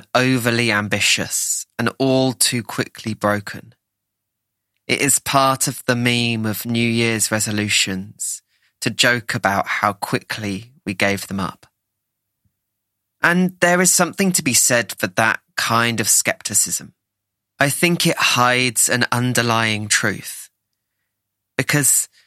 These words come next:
change is hard. Changing habits is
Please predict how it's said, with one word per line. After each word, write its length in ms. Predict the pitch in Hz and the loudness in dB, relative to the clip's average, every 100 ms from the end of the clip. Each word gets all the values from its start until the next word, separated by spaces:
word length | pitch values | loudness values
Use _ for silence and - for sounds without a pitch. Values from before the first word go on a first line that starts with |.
| _ _ _ - | _ _ _ 0
change 600 | - 147 147 147 143 - | 2 2 2 2 2 0
is 320 | - 139 139 - | 2 2 2 2
hard. 680 | - 127 131 117 98 - - _ _ _ _ _ _ _ _ _ | 4 4 4 2 -2 -6 -12 _ _ _ _ _ _ _ _ _
Changing 460 | - - 151 156 156 | 0 2 2 2 2
habits 600 | 127 127 127 131 - - | 2 2 2 -2 0 0
is 340 | 127 117 - | 2 2 0